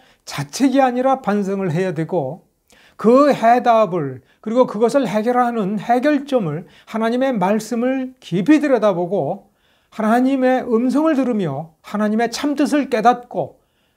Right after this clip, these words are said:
하나님의 그 뜻을 이루기 위하여 나의 손과 발을 움직이고 내 삶을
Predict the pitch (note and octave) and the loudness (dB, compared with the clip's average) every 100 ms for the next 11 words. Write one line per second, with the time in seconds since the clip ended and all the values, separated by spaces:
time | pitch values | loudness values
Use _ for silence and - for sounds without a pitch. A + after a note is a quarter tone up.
0 | _ - G#3+ A3+ A3+ B3+ B3 B3+ B3+ F#3+ | _ -4 0 2 2 2 2 -2 0 -2
1 | C4+ E3+ F#3 A#3+ C4 B3+ B3+ B3 A3 G#3+ | 0 0 0 0 0 2 4 4 4 4
2 | B3 B3+ - _ _ _ _ - E3+ F3+ | 2 0 -8 _ _ _ _ -8 -2 0
3 | F#3 F3+ F#3 - B3+ C4 C#4 B3 B3 A#3+ | 0 -2 -6 -10 -6 2 4 4 2 0
4 | A3+ A#3+ A3+ G#3 G#3 D3+ D3+ - _ _ | -4 -6 -8 -10 -10 -8 -10 -14 _ _
5 | _ _ _ - E3 G3 G3 F#3+ - G3 | _ _ _ -4 2 4 4 -2 -6 0
6 | B3 C#4+ C4+ D4 D#4 C#4+ C#4+ | 2 2 0 0 0 -2 -8